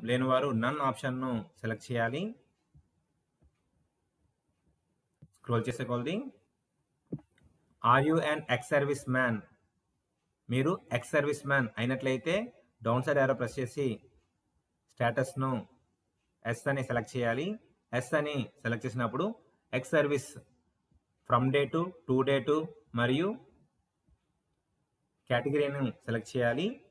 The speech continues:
ఎక్స్ సర్వీస్ మ్యాన్ కేటగిరీను సెలెక్ట్ చేయాలి. ఎక్స్ సర్వీస్ మ్యాన్ కానివారు డౌన్ సైడ్ యారో ప్రెస్ చేసి no ఆప్షన్ను సెలెక్ట్ చేయాలి. నెక్స్ట్,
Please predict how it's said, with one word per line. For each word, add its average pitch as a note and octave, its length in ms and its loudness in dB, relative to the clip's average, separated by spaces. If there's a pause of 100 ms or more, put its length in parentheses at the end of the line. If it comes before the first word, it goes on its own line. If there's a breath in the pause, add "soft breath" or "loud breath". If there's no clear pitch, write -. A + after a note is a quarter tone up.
ఎక్స్ - 160 -8
సర్వీస్ C3+ 340 0
మ్యాన్ B2 240 0
కేటగిరీను B2+ 500 -2 (220)
సెలెక్ట్ A2 280 -6
చేయాలి. A#2 320 -2 (1120)
ఎక్స్ C3 160 -6
సర్వీస్ E3+ 320 2
మ్యాన్ D3+ 200 -2
కానివారు B2 380 2 (100)
డౌన్ C3 180 0
సైడ్ - 140 0
యారో C3 200 2
ప్రెస్ A2+ 200 -2
చేసి B2+ 220 -6 (220)
no C3+ 80 0 (160)
ఆప్షన్ను C3 420 -4 (320)
సెలెక్ట్ A2 260 -6
చేయాలి. A#2+ 320 -2 (1900)
నెక్స్ట్, C#3+ 280 -2